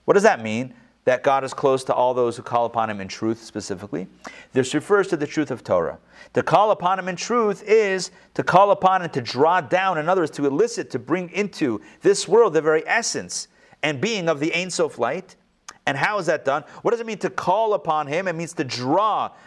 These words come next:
to bring down the energy of the infinite light into this world, into this finite world, the infinite light into a finite world. And how is that done? Through the truth. Call upon him in truth, through the truth of Torah, which is the Chachma of Torah, which is the wisdom of Torah.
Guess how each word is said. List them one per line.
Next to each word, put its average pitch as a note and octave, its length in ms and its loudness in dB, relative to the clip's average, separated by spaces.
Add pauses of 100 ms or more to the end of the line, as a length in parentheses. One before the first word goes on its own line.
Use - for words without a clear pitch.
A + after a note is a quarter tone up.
(140)
to D3+ 80 0
bring F3+ 400 -4
down G3 360 -2
the E3 160 -4
energy G#3+ 400 0
of D3+ 80 0
the F3+ 160 -6
infinite C4 440 -2
light E3 400 -4
into G#3+ 280 0
this F#3+ 260 -2
world, D#3 260 4
into D#3+ 180 -10
this G3 260 0 (220)
finite F3 400 2
world, D3+ 180 2
the C#3+ 80 -8
infinite A3 400 -2
light D3+ 160 2
into D#3 200 -2
a D3 40 2
finite D3+ 340 -2
world. C3 320 2 (140)
And C#3+ 140 -2
how A3 220 2
is E3+ 80 -2
that D#3+ 200 -2
done? G#3+ 320 0 (240)
Through A3 360 0
the G#3 120 0
truth. B3 580 -4 (200)
Call G#3 260 6
upon G3 200 4
him G3 80 -4
in G3+ 80 -4
truth, B3 320 0 (220)
through F3 160 -4
the E3 100 0
truth A3 260 -4
of E3 140 -4
Torah, G#3+ 420 2 (220)
which F#3+ 220 0
is F#3+ 80 0
the F3+ 100 0
Chachma F3+ 380 0
of D#3 100 -6
Torah, D#3+ 160 2
which D3+ 160 -2
is C#3+ 60 -6
the D3 60 -2
wisdom C#3 280 -2
of A#2+ 80 -8
Torah. F2 300 -4